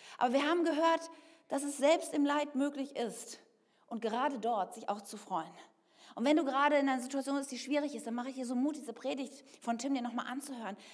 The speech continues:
weil es so ein Gamechanger ist, wenn du das verstehst. Und wir haben davon verstanden, dass jeder einen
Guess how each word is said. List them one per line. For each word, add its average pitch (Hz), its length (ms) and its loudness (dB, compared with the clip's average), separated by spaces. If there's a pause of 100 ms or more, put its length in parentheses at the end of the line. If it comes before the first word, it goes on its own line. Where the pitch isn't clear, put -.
weil 254 120 -2
es 226 220 -4
so 330 160 2
ein 262 240 0
Gamechanger 285 640 0
ist, 226 160 -8
wenn 240 100 -2
du 233 60 -8
das 233 180 -8
verstehst. 214 420 -12 (380)
Und 254 60 2
wir 349 80 12
haben 392 100 6
davon 392 220 8
verstanden, 381 360 6
dass 339 180 8
jeder 370 320 8 (380)
einen 349 160 10